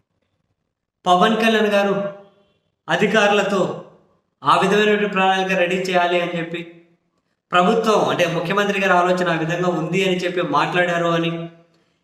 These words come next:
ఇది బయటకు వచ్చిన తర్వాత దాని మీద పెద్ద ట్ర-, చర్చ జరిగితే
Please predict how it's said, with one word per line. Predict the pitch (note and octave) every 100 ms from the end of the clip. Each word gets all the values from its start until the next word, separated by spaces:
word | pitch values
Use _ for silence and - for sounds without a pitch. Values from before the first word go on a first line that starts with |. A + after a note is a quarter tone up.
| _ A#2+
ఇది | D3+ A3 A#3+
బయటకు | E3+ F#3+ A3+ A#3
వచ్చిన | A#3 A#3 A3+
తర్వాత | A3 G#3+ G#3+ G#3
దాని | F#3+ F#3+
మీద | G#3
పెద్ద | G3+ F#3+ F#3
ట్ర-, | F#3+ F#3 - - -
చర్చ | A#2+ - F3+ A#3
జరిగితే | A3+ A3+ A3+ A3 G3 - -